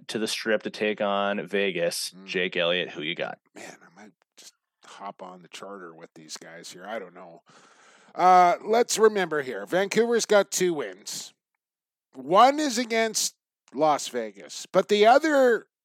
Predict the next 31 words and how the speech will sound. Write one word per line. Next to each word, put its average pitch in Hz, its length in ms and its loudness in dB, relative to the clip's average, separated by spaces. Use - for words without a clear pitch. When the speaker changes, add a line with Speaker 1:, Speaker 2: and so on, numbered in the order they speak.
Speaker 2:
was 156 200 -4
against 160 520 -6
that 143 200 0
team 156 260 -10
that 139 120 -8
you 135 100 -16
just 131 300 -10
picked - 260 -6
in 131 100 -12
the 127 60 -10
game 127 300 -10
previous 120 640 -10
in 117 160 -16
the 107 40 -16
Saskatchewan 127 680 -6
Rush, 131 380 -2
which 285 560 -4
was 185 240 0
just 208 360 2
played 175 560 0
a 156 60 0
little, 165 340 2
not 135 260 -6
last, 127 380 -6
not 156 300 -8
this 156 200 -6
weekend, 117 220 -10
but 131 100 -8
the 156 60 -2
weekend 165 300 0
before. 135 520 -2